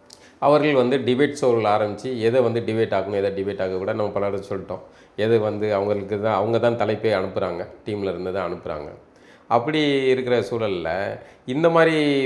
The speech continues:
பிரச்சனைகளை வந்து தேவையில்லாம இந்த போராட்டங்கள்லாம், இதெல்லாம் கணக்கு தெரியாம அப்படி, அப்படியே போயிடணும். இதெல்லாம் எதுக்கு பூதாகரமாக்குறீங்க? அரசுக்கு தேவையில்லாத எரிச்சல்ல.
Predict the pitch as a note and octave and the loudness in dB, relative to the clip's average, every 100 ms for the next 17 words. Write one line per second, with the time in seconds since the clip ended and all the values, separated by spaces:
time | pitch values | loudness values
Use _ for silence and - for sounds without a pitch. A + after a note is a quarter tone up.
0 | B2+ C3 C3 E3 D3+ C#3 A#2+ A2 B2+ C3 | 0 -2 0 2 2 4 4 2 0 2
1 | B2 B2 B2 B2 B2 B2 A#2 B2 B2+ B2 | 4 4 4 2 4 0 0 2 2 2
2 | B2+ C#3+ D#3 C#3 E3 F3 C3 D3+ D3 C#3+ | 0 0 0 0 0 0 0 0 -2 0
3 | D3 D#3+ C#3+ C#3+ C3+ C#3 G3+ G#3+ - E3+ | 2 4 4 4 2 4 4 4 6 8
4 | G3+ F3 A2+ - - - - - - _ | 10 8 2 -4 -14 -16 -16 -20 -20 _
5 | C#3+ F#3+ G3+ A3+ F3+ G#3+ G3 F#3 E3+ D#3 | 2 4 6 6 6 6 8 8 8 8
6 | D#3+ F3 D#3+ D#3 C#3 C#3 C#3 C3 C3 D#3+ | 8 8 8 6 4 4 2 4 4 2
7 | E3 C#3+ C3 C#3 C#3 C3+ C3+ B2+ A#2 A#2+ | 0 -2 2 4 4 4 4 4 4 2
8 | B2 B2 G2+ F#2 | 0 -2 -2 -2